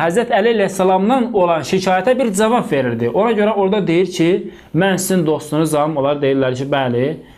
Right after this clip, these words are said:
Deyir, ondan sonra bu, siz Əlini də dost tutun, Əl-, Əlini də sevin. Gəlin şikayət məsələsinə bir nəzər salaq.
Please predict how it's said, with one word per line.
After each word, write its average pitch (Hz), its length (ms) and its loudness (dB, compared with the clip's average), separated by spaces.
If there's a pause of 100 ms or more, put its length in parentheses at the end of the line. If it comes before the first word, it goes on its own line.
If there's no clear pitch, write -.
(140)
Deyir, 156 200 0
ondan 151 260 -2
sonra 143 260 -2 (120)
bu, 147 520 -6
siz 175 380 -2
Əlini 156 380 2
də 147 280 0 (380)
dost 175 240 0
tutun, 120 260 -4
Əl-, 160 340 0
Əlini 170 380 2
də 196 80 2
sevin. 127 540 -4
Gəlin 262 260 2
şikayət 180 400 0
məsələsinə 143 580 -2
bir 156 80 0
nəzər 120 320 0
salaq. 110 340 -8